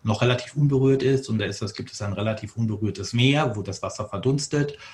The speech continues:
Und das Wasser kondensiert dann im Nebelwald. Und der Nebelwald ist geprägt durch feinst verteilte Oberflächen in Form von Moosen und Farnen, wo dieser Nebel kondensiert. Und dieses Wasser, ähm, das hat eine sehr hohe Qualität,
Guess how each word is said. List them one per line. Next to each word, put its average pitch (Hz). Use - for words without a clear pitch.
Und 110
das 98
Wasser 120
kondensiert 113
dann 120
im 107
Nebelwald. 110
Und 104
der 104
Nebelwald 131
ist 123
geprägt 131
durch 107
feinst 175
verteilte 127
Oberflächen 120
in 95
Form 123
von 110
Moosen 120
und 101
Farnen, 117
wo 123
dieser 139
Nebel 143
kondensiert. 117
Und 117
dieses 139
Wasser, 151
ähm, 123
das 117
hat 143
eine 131
sehr 139
hohe 139
Qualität, 120